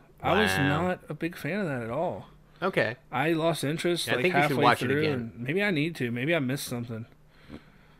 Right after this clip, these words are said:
Speaker 1: I don't know, man.
Speaker 2: It's not often that I'll say to someone, "You didn't get it."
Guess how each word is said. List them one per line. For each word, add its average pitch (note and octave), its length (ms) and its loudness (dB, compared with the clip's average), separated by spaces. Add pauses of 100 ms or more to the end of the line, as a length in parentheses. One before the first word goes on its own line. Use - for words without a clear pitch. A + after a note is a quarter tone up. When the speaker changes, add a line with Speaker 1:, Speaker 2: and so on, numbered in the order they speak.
(160)
Speaker 1:
I C3+ 80 -2
don't D3+ 120 0
know, B2+ 140 0
man. A2+ 240 -4
Speaker 2:
It's B2 160 0
not E3 160 8
often D3+ 320 6
that B2 100 2
I'll A2+ 140 6
say A2+ 520 2
to G#2 120 -8
someone, G#2 380 -4
"You G2 80 -4
didn't G2+ 180 -6
get G2 160 -2
it." A#2 120 -6